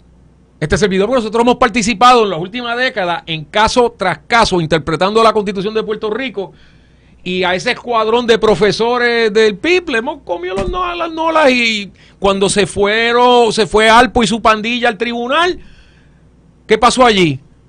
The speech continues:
Otro tutazo. Ah, que no somos tan citables.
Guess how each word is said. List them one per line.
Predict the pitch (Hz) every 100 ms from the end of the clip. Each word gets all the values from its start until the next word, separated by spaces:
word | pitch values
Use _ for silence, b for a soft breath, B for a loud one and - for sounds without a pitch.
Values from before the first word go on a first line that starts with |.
| -
Otro | 160 185 254
tutazo. | 285 277 254 233 240 208 b b b _ _
Ah, | 165 220 269 170 - _ _ _ _ _ -
que | 160 160
no | 185
somos | 190 233 240 233 233
tan | 240
citables. | 220 233 208 240 208 147 127